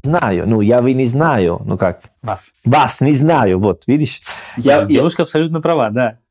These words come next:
Speaker 2: А ты
Speaker 1: А
Speaker 2: нет.
Speaker 1: я не знал.
Speaker 2: <laughs> А ты нет.
Speaker 1: А я не знал, потому что в Италии "вы" — это "лей".
Speaker 2: Так.
Speaker 1: А если ты говоришь на "вы", это значит, что ты не хочешь пообщаться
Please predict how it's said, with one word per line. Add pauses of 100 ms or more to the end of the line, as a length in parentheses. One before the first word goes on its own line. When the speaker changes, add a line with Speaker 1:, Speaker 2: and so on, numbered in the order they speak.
Speaker 2:
А
ты
Speaker 1:
А
Speaker 2:
нет.
Speaker 1:
я
не
знал. (100)
Speaker 2:
<laughs> (260)
А
ты
нет. (300)
Speaker 1:
А
я
не
знал,
потому
что
в
Италии (260)
"вы" — (200)
это
"лей". (420)
Speaker 2:
Так.
Speaker 1:
А
если
ты
говоришь
на
"вы", (280)
это
значит,
что
ты
не
хочешь (140)
пообщаться